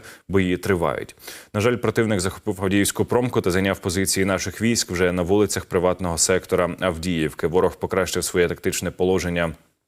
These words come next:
північніше Опитного, а також північніше та західніше Водяного. Ось, е, ці, м, населені пункти. Ми бачимо, що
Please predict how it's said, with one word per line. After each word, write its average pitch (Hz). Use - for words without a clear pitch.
північніше 98
Опитного, 110
а 101
також 107
північніше 101
та 104
західніше 95
Водяного. 87
Ось, -
е, 82
ці, -
м, 80
населені 95
пункти. 127
Ми 101
бачимо, 90
що 90